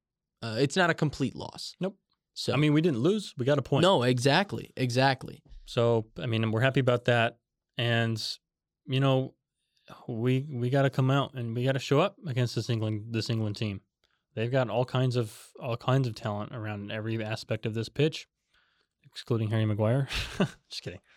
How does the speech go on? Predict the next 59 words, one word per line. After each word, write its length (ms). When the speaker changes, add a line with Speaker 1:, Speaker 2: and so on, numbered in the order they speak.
Speaker 1:
He, 160
he 120
looked 220
good 160
on 160
the 60
Speaker 2:
No, 60
Speaker 1:
day. 200
Speaker 2:
he, 80
he 60
Speaker 1:
Even 160
Speaker 2:
looked 100
really 180
good. 120
Every 160
time 160
he 80
Speaker 1:
that's 40
Speaker 2:
puts 220
on 100
an 120
England 280
shirt, 320
he's, 220
like, 180
really 260
good. 260
But 100
every 140
Speaker 1:
Mm-hmm. 80
Speaker 2:
time 100
he 60
puts 200
on 120
the 80
red 260
and 220
the, 100
and 100
the 80
gold 600
for, 280
and 140
the, 120
I 40
don't 100
know. 200
Speaker 1:
Red 160
and 120
gold, 380
red 140
and 100
white, 280
right? 240
Speaker 2:
Whatever. 380
Speaker 1:
They 80
have 140
some 160
gold, 300